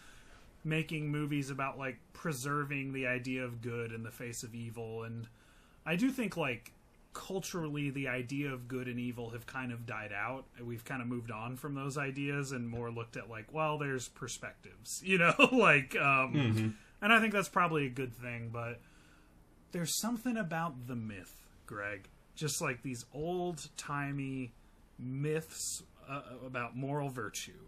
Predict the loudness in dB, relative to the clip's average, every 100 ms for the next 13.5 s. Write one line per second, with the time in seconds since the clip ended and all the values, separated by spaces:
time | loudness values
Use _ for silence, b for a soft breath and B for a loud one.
0 | -4 2 4 4 2 -2 0 0 0 -2
1 | 0 4 4 4 0 -8 -4 -2 0 0
2 | -2 -6 -12 -18 -20 -20 -2 2 2 2
3 | 0 0 2 2 2 -2 -6 -10 -4 -2
4 | -2 0 0 0 0 -2 -4 -6 -12 -20
5 | -20 -20 -20 -20 -20 -6 2 2 2 -2
6 | -2 -2 -2 -2 -4 -6 -10 -16 -20 b
7 | b b b b -6 0 0 0 -2 -6
8 | -6 -10 -4 -2 0 -2 -2 -2 -2 -2
9 | -4 -2 -4 -4 -6 -6 -4 -2 0 -2
10 | -2 -4 -4 -6 -6 -10 -18 -20 b b
11 | b b b -4 -2 0 -2 -6 -4 0
12 | 2 2 2 -2 -2 -4 -4 -2 -2 -2
13 | -2 -2 -2 -4 -8